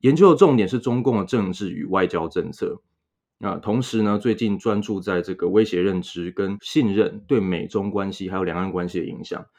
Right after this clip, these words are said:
其实我们可以知道，就是很显然啊，在过去的几年，就是两岸之间、美中之间的关系都有很剧烈的变化。那其中，我如果这样讲，大概没有人会有，呃，没有人会有意见，就是说，呃，信任绝对是在这几，这几组关系当中，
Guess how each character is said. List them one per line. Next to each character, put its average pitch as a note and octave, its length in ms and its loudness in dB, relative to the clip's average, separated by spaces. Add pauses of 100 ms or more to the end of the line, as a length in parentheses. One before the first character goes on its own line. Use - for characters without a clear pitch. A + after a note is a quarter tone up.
(200)
其 - 80 -2
实 G3 60 8
我 F3 80 8
们 A2 80 4
可 B2+ 80 4
以 B2 80 6
知 G#2+ 160 -4
道， G2 240 4
就 A2 100 -4
是 A#2 360 0
很 A#2+ 120 0
显 B2 200 2
然 G2 200 0
啊， F#2 140 -2
在 A2+ 160 2
过 A2 180 0
去 G#2+ 140 -2
的 G2 60 2
几 F#2+ 180 -10
年， G2 300 -12
就 G2+ 100 -4
是 G2 220 -2
两 F#2+ 180 2
岸 B2+ 140 4
之 A#2 100 -2
间、 G#2+ 260 4
美 F#2+ 220 -2
中 G2+ 220 0
之 F#2 100 -6
间 F#2+ 180 -2
的 F2 140 0
关 F2+ 240 -2
系 F#2 160 -6
都 F#2+ 160 -2
有 F2 100 2
很 E2+ 280 -6
剧 G#2 220 -6
烈 F#2+ 180 0
的 F2+ 260 -6
变 F2+ 260 -2
化。 F2+ 320 -4
那 A#2 220 -2
其 G2+ 240 -8
中， A2 300 -2
我 A#2 120 4
如 C3+ 80 12
果 D#3+ 120 12
这 D3+ 100 4
样 C3 100 6
讲， F#2 280 2
大 B2 160 2
概 A2+ 100 4
没 G#2+ 80 4
有 G#2+ 100 2
人 F2 160 2
会 G#2+ 120 4
有， E2 280 0 (380)
呃， F2+ 340 0
没 A2 120 6
有 C#3+ 80 8
人 G#2+ 100 2
会 C3 80 6
有 G#2+ 80 6
意 G#2+ 160 -2
见， F#2 220 -2
就 G#2+ 100 2
是 G#2+ 80 2
说， G2+ 380 0
呃， F2+ 180 -2
信 B2+ 320 0
任 G#2+ 220 2
绝 G2 160 -2
对 A2+ 160 4
是 G#2 200 -6
在 F#2+ 220 0
这 G#2+ 160 -2
几， - 240 -10
这 C3 140 2
几 F#2+ 260 -6
组 E2 400 -10
关 G2 220 -4
系 G2 180 -8
当 F#2+ 240 -6
中， F#2 240 -8